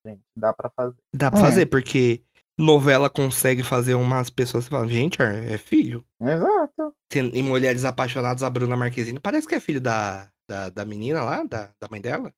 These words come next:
Speaker 2: É igual.
Speaker 3: <laughs>
Speaker 2: É, deixa eu ver mais que eu quero, gente. Eu quero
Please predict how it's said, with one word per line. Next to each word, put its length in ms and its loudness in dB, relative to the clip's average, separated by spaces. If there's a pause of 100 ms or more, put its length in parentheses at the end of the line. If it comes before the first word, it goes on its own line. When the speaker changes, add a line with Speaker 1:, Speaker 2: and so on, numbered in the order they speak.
(140)
Speaker 2:
É 60 6
igual. 400 -2 (100)
Speaker 3:
<laughs> 460 -8 (180)
Speaker 2:
É, 200 6
deixa 260 2
eu 40 2
ver 140 4
mais 240 2
que 100 -2
eu 80 -2
quero, 340 -2
gente. 320 -6
Eu 60 -12
quero 300 2